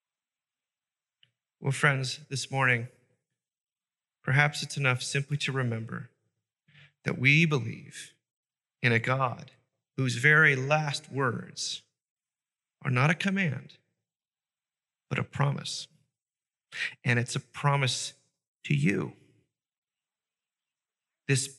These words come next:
promise to remember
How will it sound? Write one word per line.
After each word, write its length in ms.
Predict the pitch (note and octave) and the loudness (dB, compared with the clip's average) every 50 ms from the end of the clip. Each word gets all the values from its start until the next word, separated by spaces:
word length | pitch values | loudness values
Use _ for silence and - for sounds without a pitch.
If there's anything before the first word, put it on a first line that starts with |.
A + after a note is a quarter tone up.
| _ _ - | _ _ -14
promise 760 | - - E3 E3+ D#3+ D3 A#2 A#2 - - - - - - - _ _ _ _ _ _ _ _ _ _ _ _ _ _ _ _ _ _ _ _ _ _ _ _ _ _ _ _ _ _ _ _ _ _ _ _ _ _ _ | -6 -2 0 2 2 2 2 0 -4 -6 -6 -6 -8 -10 -14 _ _ _ _ _ _ _ _ _ _ _ _ _ _ _ _ _ _ _ _ _ _ _ _ _ _ _ _ _ _ _ _ _ _ _ _ _ _ _
to 160 | - - D#3 C#3+ | -2 0 0 0
remember 580 | C#3+ D3+ E3 E3+ G3 G3+ F#3 D#3+ D#3 D3 - | 2 0 0 0 -2 -2 -4 -6 -8 -10 -14